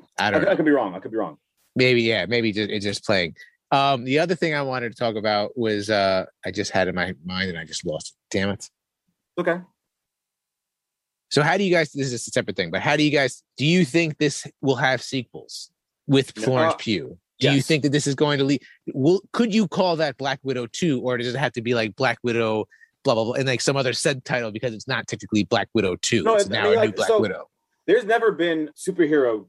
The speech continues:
Speaker 2: two or three since Iron Man, right? All the sequels have names, like
Speaker 1: True.
Speaker 2: Ant-Man and the Wasp, you know, or, like, they, they all have
Speaker 1: Thor the Dark, Thor the Dark World. Actually, I think they did call it Thor two, The Dark World.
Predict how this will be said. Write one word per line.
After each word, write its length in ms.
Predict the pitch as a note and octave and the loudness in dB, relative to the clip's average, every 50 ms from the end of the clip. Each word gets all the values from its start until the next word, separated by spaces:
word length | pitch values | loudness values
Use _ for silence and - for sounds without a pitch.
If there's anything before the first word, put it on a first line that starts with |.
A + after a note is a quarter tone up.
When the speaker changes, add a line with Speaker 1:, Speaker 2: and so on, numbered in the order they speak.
| _ - | _ -20
Speaker 2:
two 400 | - - D#3+ D#3 C3+ A#2+ G#2+ G#2 | -2 2 4 4 4 4 2 0
or 60 | G#2 | -4
three 300 | G2+ - C3+ C#3+ C3+ B2 | -6 -4 -2 -2 -2 -2
since 220 | - G2+ F#2 - - | -2 -6 -12 -12 -8
Iron 280 | A2+ B2 A#2+ A2 G2 F#2 | -6 -4 -4 -4 -4 -6
Man, 160 | D#2+ D2+ - _ _ _ _ _ - | -10 -12 -16 _ _ _ _ _ -2
right? 240 | G#2+ A#2 B2 B2 - _ _ _ _ _ - | 0 0 0 0 -2 _ _ _ _ _ 0
All 140 | D#3 E3+ | 2 2
the 80 | E3 D#3+ | 2 2
sequels 340 | - - D#3 D3+ D3+ C#3 C3 | 0 0 2 2 2 0 0
have 140 | C#3 B2 A#2 | -2 -4 -4
names, 420 | A#2 A2 F#2+ F2 - - - - _ _ | -6 -8 -8 -10 -14 -18 -20 -20 _ _
like 260 | - B2 A#2+ A2+ A2+ - _ _ _ _ _ - D3 D3 | 0 0 0 0 -2 -6 _ _ _ _ _ -2 0 2
Speaker 1:
True. 100 | D3+ D3+ | 2 2
Speaker 2:
Ant-Man 220 | D3 C#3+ C#3 C3+ | 2 0 -2 -4
and 80 | C3+ B2+ | -6 -6
the 40 | A#2+ | -6
Wasp, 400 | A2 A#2 A#2 A#2 A#2+ A#2 - - | -2 -2 0 0 0 -2 -4 -10
you 80 | C#3 A#2+ | -12 -8
know, 120 | G2+ G2+ A2 | -8 -8 -8
or, 340 | B2 B2 B2 C3 B2 A#2+ | -8 -4 -2 0 2 2
like, 180 | A2+ A#2 A#2 - | 0 -2 -2 -2
they, 80 | C3+ C3 | -4 0
they 140 | C3+ C#3+ | 2 2
all 180 | C#3+ D3 D#3 D3+ | 4 4 4 2
have 120 | C#3 C3+ | 2 2
Speaker 1:
Thor 140 | C#3 C#3+ C3+ | 2 4 4
the 80 | C3+ C3+ | 2 2
Dark, 260 | A#2+ C#3 B2+ A#2+ - - | 2 0 0 0 -4 -4
Thor 220 | - - D3 C#3+ C#3+ | 0 2 2 2 2
the 80 | C#3+ | 2
Dark 260 | B2+ C#3+ C3 B2+ A#2 | 2 0 0 0 0
World. 220 | - B2 A#2+ B2+ - | -2 -2 -2 -2 -2
Actually, 220 | D3 E3 F3 - E3 | -2 -2 0 0 0
I 40 | |
think 120 | E3 G#3 F3+ | 2 2 0
they 240 | D3+ C3 - D#3+ E3 | 0 0 0 0 -2
did 80 | D3+ - | 0 0
call 220 | - D#3+ D#3 C#3+ | 0 0 2 0
it 80 | A#2+ - | -2 -4
Thor 220 | - C#3 B2+ A2+ | -6 -6 -6 -6
two, 240 | - - - C3 A#2+ | -8 -8 -6 -6 -6
The 80 | G#2+ | -6
Dark 240 | G2 A#2+ A2+ G#2 - - | -4 -4 -4 -4 -4 -4
World. 300 | G2+ G2 F2+ D#2+ D2 | -4 -4 -4 -6 -8